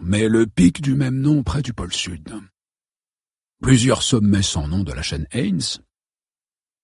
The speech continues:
Les scientifiques cherchaient de la mousse et du lichen à cet endroit. Et après les avoir déposés en sécurité sur leur vire, je me faisais le sommet avant de redescendre pour les aider avec leur équipement.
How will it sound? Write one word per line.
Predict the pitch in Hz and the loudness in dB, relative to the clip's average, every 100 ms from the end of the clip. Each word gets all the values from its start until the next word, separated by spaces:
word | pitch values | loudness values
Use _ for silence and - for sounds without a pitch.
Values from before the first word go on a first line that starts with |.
| _ _ - | _ _ -4
Les | 127 | 0
scientifiques | 180 180 190 196 - | 2 2 2 0 -2
cherchaient | 123 - 175 | -4 -2 -2
de | 82 | -2
la | 87 | 0
mousse | 110 160 95 | 0 0 -2
et | |
du | 85 78 | -6 -8
lichen | 85 - 92 71 | -8 -6 -6 -6
à | |
cet | - - - | -8 -10 -12
endroit. | 69 - - - - _ _ - | -12 -14 -16 -18 -20 _ _ -4
Et | 123 107 95 | 0 2 0
après | 82 - 104 | 0 0 0
les | 85 82 | 0 -2
avoir | 82 80 | -4 -4
déposés | 85 92 87 95 | -4 -2 0 0
en | 76 | -2
sécurité | 78 82 87 80 85 98 | -4 -6 -6 -6 -2 -2
sur | 85 - 73 | -2 -6 -10
leur | 67 | -10
vire, | 85 143 151 101 _ _ _ _ _ - | -6 -6 -4 -8 _ _ _ _ _ -8
je | - | 0
me | 127 120 | 4 4
faisais | - 151 165 | 2 0 2
le | 127 | 2
sommet | - 151 113 90 104 | 4 4 4 2 0
avant | 76 73 85 | -2 -6 -6
de | 73 | -6
redescendre | - - - 95 104 - | -8 -6 -2 -2 -2 -6
pour | 69 | -10
les | 73 76 78 | -10 -8 -8
aider | 101 | -6
avec | 92 87 | -6 -8
leur | 85 | -8
équipement. | 92 87 78 82 | -8 -10 -12 -14